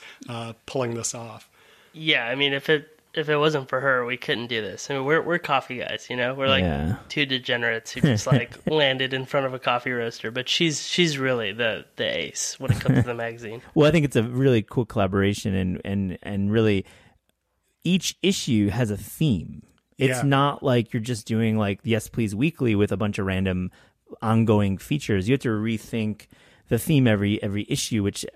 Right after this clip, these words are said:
Speaker 3: we do issues ourselves at Taste, and it, it's challenging to, like, fill a page of content around a theme. So how, how are you coming about these themes, and what are some of the themes that you've covered with the, the journal?
Speaker 1: Yeah, well, so every Monday morning we do, um,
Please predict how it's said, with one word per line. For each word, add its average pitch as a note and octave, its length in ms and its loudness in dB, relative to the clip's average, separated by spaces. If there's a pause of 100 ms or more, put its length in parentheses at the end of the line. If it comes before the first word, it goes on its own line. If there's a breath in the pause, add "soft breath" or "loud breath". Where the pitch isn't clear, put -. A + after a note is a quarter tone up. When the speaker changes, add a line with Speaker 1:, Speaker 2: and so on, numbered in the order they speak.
Speaker 3:
we A2+ 120 -2
do A#2+ 200 2
issues G#2+ 280 0
ourselves G2 340 -2
at F2 120 -4
Taste, C#3+ 380 0
and G2 160 -4
it, G#2+ 240 -4
it's G#2 200 -6
challenging G2 800 2
to, A#2+ 120 -2
like, G2 220 0
fill G2 580 2 (360 soft breath)
a G#2 100 0
page G#2+ 680 0
of F#2+ 160 -6
content G#2 380 -4
around F2+ 140 0
a E2 40 -8
theme. G2 460 2 (300 soft breath)
So - 160 0
how, D#3+ 400 4
how D#3+ 260 4
are F3 80 6
you D#3 100 2
coming C3 360 4
about G2+ 240 4
these G#2 200 0
themes, D#3 320 4
and G#2+ 120 4
what A#2+ 120 4
are A#2 100 0
some A2+ 200 0
of G2+ 60 2
the F#2+ 60 -6
themes G#2+ 340 2
that E2+ 100 0
you've E2+ 180 -4
covered F2 360 -4
with E2 200 -6
the, F2+ 280 -4 (100)
the G2+ 140 -4
journal? F2 420 -6 (160)
Speaker 1:
Yeah, D#3+ 320 2
well, D3+ 180 2
so F3+ 220 2
every F#3 240 2
Monday E3 240 2
morning C#3 340 2
we C3 120 0
do, A#2+ 480 0
um, A2+ 460 -6